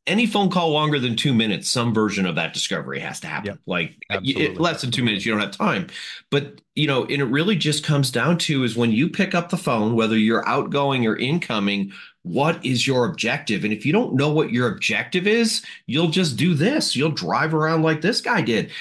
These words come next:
Speaker 1: My objective on the phone call, I wanna build some rapport. I wanna do some discovery, and I wanna set an appointment. A-, and if those things, and I, then I like to button it up. If I do those things during a phone call, that's a successful phone call. My favorite phone call is when I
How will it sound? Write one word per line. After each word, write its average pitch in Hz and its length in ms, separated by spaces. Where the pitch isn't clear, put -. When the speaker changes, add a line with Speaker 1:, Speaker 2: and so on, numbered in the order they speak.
Speaker 1:
My 131 220
objective 160 500
on 165 100
the 180 60
phone 123 220
call, 143 340
I - 40
wanna 101 160
build 147 300
some 175 160
rapport. 131 540
I 104 60
wanna 104 200
do 87 240
some 165 220
discovery, 127 840
and 113 120
I 110 140
wanna 156 320
set 135 260
an 120 80
appointment. 98 440
A-, 113 220
and 120 120
if 107 160
those 147 520
things, 156 300
and 113 220
I, 110 100
then 101 220
I 107 80
like 104 180
to 107 80
button 95 220
it 92 100
up. - 160
If 127 160
I 160 80
do 170 240
those 135 320
things 156 260
during 135 220
a 101 40
phone 117 240
call, 156 200
that's 160 240
a - 40
successful - 560
phone 98 220
call. 95 160
My 117 160
favorite 175 320
phone 190 220
call 113 200
is 110 120
when 107 100
I 98 160